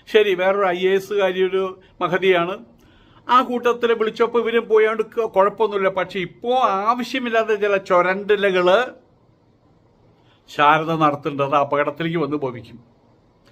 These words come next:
ഇപ്പൊ പറയുന്ന ഇപ്പോഴത്തെ വെളിപ്പെടുത്തലുകൾ വെറും പട്ടി ഷോ ആണെന്ന്.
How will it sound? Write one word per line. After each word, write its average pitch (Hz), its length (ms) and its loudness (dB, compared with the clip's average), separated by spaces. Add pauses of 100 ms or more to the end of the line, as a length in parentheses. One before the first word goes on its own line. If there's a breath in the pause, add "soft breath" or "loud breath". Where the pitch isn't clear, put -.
(180 soft breath)
ഇപ്പൊ - 180 2
പറയുന്ന 208 400 0
ഇപ്പോഴത്തെ 233 640 0
വെളിപ്പെടുത്തലുകൾ 214 760 0
വെറും 220 540 -2 (440 soft breath)
പട്ടി 170 340 -6
ഷോ 185 380 -2
ആണെന്ന്. 131 440 -4